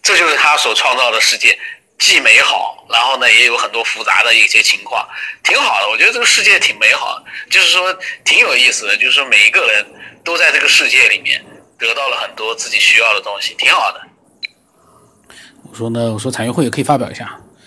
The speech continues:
Speaker 2: 呃，然后呢，回家之旅他说，对我说，他说：“你也是这个神啊。”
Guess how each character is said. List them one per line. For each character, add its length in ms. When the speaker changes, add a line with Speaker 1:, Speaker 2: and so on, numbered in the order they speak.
Speaker 2:
呃， 160
然 160
后 80
呢， 280
回 120
家 140
之 60
旅 140
他 140
说， 220
对 160
我 120
说， 180
他 80
说 440
：“你 100
也 120
是 160
这 80
个 100
神 220
啊。” 200